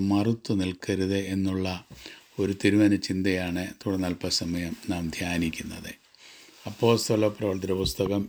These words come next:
ഏഴാം അധ്യായം, അതിൻ്റെ അൻപത്തിയൊന്ന്, അൻപത്തിരണ്ട് വാക്യങ്ങൾ. "ശാഠ്യക്കാരും ഹൃദയത്തിനും ചെവിക്കും പരിച്ഛേദന ഇല്ലാത്തവരുമായുള്ളവരെ,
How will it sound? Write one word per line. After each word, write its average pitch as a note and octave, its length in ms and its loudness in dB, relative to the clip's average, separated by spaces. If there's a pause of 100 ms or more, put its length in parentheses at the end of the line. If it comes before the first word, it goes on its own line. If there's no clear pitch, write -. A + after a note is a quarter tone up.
(100)
ഏഴാം G#2 460 4
അധ്യായം, F#2 640 0
അതിൻ്റെ F#2 300 0
അൻപത്തിയൊന്ന്, F#2 760 -2 (140)
അൻപത്തിരണ്ട് F2+ 600 -2
വാക്യങ്ങൾ. E2 540 -6 (680)
"ശാഠ്യക്കാരും G#2+ 1040 4 (520)
ഹൃദയത്തിനും A2+ 800 6
ചെവിക്കും G#2 560 0
പരിച്ഛേദന G#2 680 2
ഇല്ലാത്തവരുമായുള്ളവരെ, F#2+ 1400 2